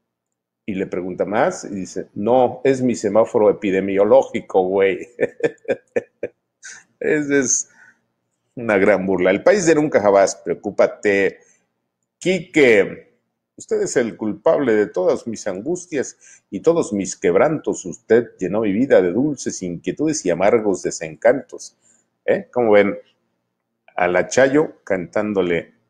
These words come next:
a Quique. Veinte millones de dólares, caro, barato. No, pues sí. ¿Eh?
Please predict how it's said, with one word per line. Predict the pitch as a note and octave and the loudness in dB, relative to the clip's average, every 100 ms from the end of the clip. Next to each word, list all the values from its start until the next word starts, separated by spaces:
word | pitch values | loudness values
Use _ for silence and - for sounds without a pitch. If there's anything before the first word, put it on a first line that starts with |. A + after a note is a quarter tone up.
| - | -6
a | E2 - | -6 -6
Quique. | F#2+ E2+ F#2+ D#2 _ _ _ _ _ _ _ _ _ _ - - - _ _ A2+ | -12 -8 -6 -6 _ _ _ _ _ _ _ _ _ _ -20 -20 -20 _ _ 2
Veinte | C#3+ F3 D3 | 2 4 2
millones | B2+ A#2 C#3+ C#3+ G#2 | 4 6 6 6 4
de | A2 | 6
dólares, | B2 C#3 D3 D#3 | 6 8 6 4
caro, | - A#2+ C3 A2 G2 - | 2 4 6 4 2 -2
barato. | F#2 G#2+ G#2+ G2+ F2+ G#2 | 0 2 0 -4 -8 -6
No, | G2+ G#2 F#2 | -4 -4 -6
pues | F2+ - | -10 -12
sí. | F2+ E2 _ _ - | -12 -14 _ _ -8
¿Eh? | D#2 - | -8 -8